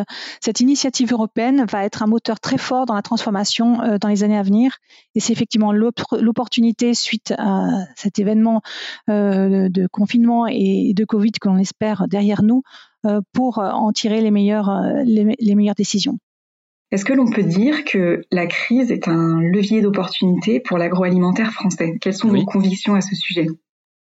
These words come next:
Speaker 3: Alors effectivement, on a des convictions au sein de l'équipe, euh, de, de loi de développement durable, euh, puisqu'on,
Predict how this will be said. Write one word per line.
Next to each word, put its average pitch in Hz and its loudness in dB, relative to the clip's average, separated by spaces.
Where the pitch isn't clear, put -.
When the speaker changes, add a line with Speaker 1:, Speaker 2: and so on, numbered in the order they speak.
Speaker 3:
Alors 113 -4
effectivement, 131 -4
on 147 -4
a 127 0
des 117 0
convictions 151 -6
au 135 -6
sein 123 -6
de 120 -10
l'équipe, 123 -6
euh, 110 -2
de, 110 -8
de 117 -4
loi 123 -2
de 123 -4
développement 120 -4
durable, 123 -4
euh, 110 -4
puisqu'on, 107 -16